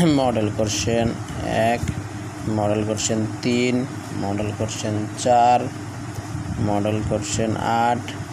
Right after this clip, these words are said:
মডেল কোশ্চেন নয়, মডেল কোশ্চেন দশ। মোট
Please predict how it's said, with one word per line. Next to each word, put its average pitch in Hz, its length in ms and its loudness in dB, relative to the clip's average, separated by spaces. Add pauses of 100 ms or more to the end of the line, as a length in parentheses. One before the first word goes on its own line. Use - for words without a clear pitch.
মডেল 101 360 0
কোশ্চেন 104 360 -2 (180)
নয়, 120 440 4 (260)
মডেল 104 380 0
কোশ্চেন 101 520 -2
দশ। 113 280 4 (1120)
মোট 123 200 0